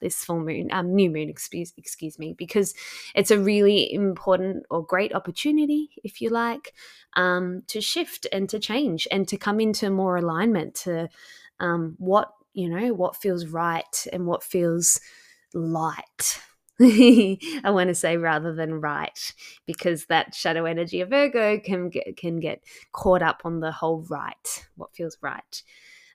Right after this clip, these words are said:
Um, you know, and around this new moon as well, as I said, it is like a step forward. So keep your eyes open to any new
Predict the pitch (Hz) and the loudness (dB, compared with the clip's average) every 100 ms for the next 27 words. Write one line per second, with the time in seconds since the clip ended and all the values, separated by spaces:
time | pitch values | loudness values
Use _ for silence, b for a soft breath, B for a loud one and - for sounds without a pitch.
0 | - 196 196 196 202 - 294 294 262 254 | 0 2 4 2 -2 2 4 4 4 2
1 | 254 262 277 285 - 254 240 220 214 196 | 2 4 2 2 2 2 4 2 0 0
2 | 190 190 185 180 - 175 180 196 196 196 | 0 0 0 -4 -2 -2 0 0 2 0
3 | 190 190 - - - 165 160 160 - 185 | 0 -4 -4 -6 -4 -4 -4 -6 -4 -4
4 | - 247 254 - 202 196 - 185 185 185 | -2 -4 -2 0 0 0 -2 -4 -2 -4
5 | 185 - 175 185 180 180 175 175 | -4 -6 -6 -4 -2 -2 -2 -4